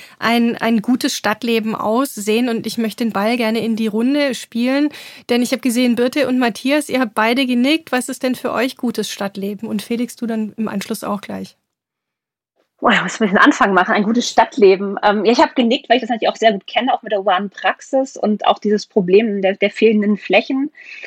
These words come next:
Speaker 2: Aber auch nochmal die Rolle der Kultur, die manchmal auch gerade, auch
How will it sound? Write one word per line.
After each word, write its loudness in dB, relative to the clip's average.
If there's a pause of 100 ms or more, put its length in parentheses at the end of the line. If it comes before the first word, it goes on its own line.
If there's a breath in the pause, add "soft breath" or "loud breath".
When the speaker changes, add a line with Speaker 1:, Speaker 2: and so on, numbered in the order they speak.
(200 loud breath)
Speaker 2:
Aber 6
auch 4
nochmal 0
die 0
Rolle 4
der 0
Kultur, 2
die 4
manchmal 0
auch 4
gerade, 2
auch -2